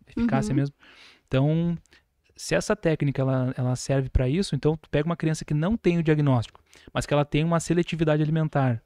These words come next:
Speaker 1: que ela tem uma intolerância a estímulo
Speaker 2: Perfeito.
Speaker 1: visual, alguma coisa assim, tu vai conseguir trabalhar com ela também.
Speaker 2: Perfeito, porque tem diversas
Speaker 1: Uhum.
Speaker 2: técnicas. Então tem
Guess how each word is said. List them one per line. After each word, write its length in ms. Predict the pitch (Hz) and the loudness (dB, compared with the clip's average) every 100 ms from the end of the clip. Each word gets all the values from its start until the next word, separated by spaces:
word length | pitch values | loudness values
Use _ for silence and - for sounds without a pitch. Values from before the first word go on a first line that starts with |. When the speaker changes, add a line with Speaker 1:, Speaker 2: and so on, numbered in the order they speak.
| _ - _ | _ -20 _
Speaker 1:
que 80 | - | -8
ela 120 | 131 127 | -6 -4
tem 180 | - 143 | -2 0
uma 120 | 160 | 0
intolerância 640 | 160 156 147 143 175 - | 2 2 4 2 0 0
a 40 | 170 | -2
estímulo 340 | - 165 165 | 0 0 0
Speaker 2:
Perfeito. 180 | 151 151 | 0 0
Speaker 1:
visual, 240 | 143 147 | 2 4
alguma 240 | 143 139 135 | 2 2 -2
coisa 160 | 143 | -4
assim, 160 | 135 196 | -2 -4
tu 140 | - | -4
vai 280 | 143 190 175 - _ _ | -2 -2 -2 -6 _ _
conseguir 340 | - 151 147 147 | -6 -4 -2 -4
trabalhar 340 | 151 139 135 | 0 0 0
com 120 | - 135 | 0 -2
ela 140 | 127 | -2
também. 320 | 127 123 107 - _ _ _ _ _ _ _ _ _ _ - - | 0 -2 -2 -10 _ _ _ _ _ _ _ _ _ _ -20 -4
Speaker 2:
Perfeito, 480 | 247 240 294 339 320 | -2 0 0 0 0
porque 260 | - 262 247 | -2 -2 -2
tem 240 | 233 220 | -4 -4
diversas 460 | 226 220 220 330 - | -4 -2 -2 -4 -4
Speaker 1:
Uhum. 40 | |
Speaker 2:
técnicas. 440 | 247 220 226 226 | -6 -6 -8 -6
Então 260 | 233 226 226 | -6 -6 -8
tem 340 | 233 233 262 | -6 -6 -8